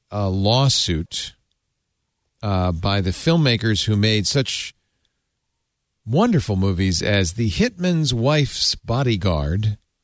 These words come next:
London Has Fallen, and Hellboy.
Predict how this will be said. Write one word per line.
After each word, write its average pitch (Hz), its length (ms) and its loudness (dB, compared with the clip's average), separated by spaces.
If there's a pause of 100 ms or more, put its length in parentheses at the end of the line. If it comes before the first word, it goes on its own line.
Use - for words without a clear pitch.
(580)
London 202 480 0
Has 151 200 2
Fallen, 151 480 0
and 107 200 0
Hellboy. 104 840 0